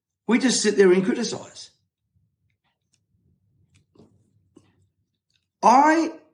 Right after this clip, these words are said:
want you to understand that you don't have to be part of the system. You can be financially free. You can be financially independent. You can help people in need.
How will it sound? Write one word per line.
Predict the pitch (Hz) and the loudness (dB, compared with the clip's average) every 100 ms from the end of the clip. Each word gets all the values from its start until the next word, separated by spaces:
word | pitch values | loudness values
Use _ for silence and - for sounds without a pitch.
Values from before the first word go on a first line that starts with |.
| _ _ - | _ _ -6
want | 160 202 202 | 0 0 0
you | 180 151 135 131 - _ _ _ _ - | -2 -2 -2 -6 -16 _ _ _ _ -10
to | - 165 | -4 0
understand | 160 147 - 143 127 117 - - _ _ _ _ _ _ - | 0 0 -2 -2 -2 -4 -8 -18 _ _ _ _ _ _ -8
that | 143 | -6
you | 151 180 185 | -2 0 2
don't | 180 180 | 4 4
have | 175 170 | 2 0
to | 170 | -2
be | 147 | -2
part | 156 143 147 | -4 -2 -2
of | 147 135 | -2 -4
the | |
system. | 127 131 - - - _ _ _ _ _ _ _ _ _ - - - - - | -6 -4 -6 -10 -18 _ _ _ _ _ _ _ _ _ -20 -20 -20 -20 -6
You | 156 | -4
can | 160 175 | 0 2
be | 165 | 0
financially | 165 165 160 160 170 208 214 | 0 0 2 2 2 0 -2
free. | - 147 143 139 - - | -2 -2 -2 -2 -10 -14
You | 120 | -8
can | 139 | -4
be | 147 | -4
financially | 143 147 147 156 160 151 | -4 -4 -2 -4 -2 -2
independent. | 147 135 131 123 117 - - _ _ _ _ - _ | 0 -2 -2 -6 -6 -12 -18 _ _ _ _ -20 _
You | 175 175 | -2 2
can | 185 | 2
help | 160 196 196 - | 4 2 2 -2
people | - 156 139 135 | -2 -2 -2 -4
in | 120 | -4
need. | 113 - - | -8 -14 -20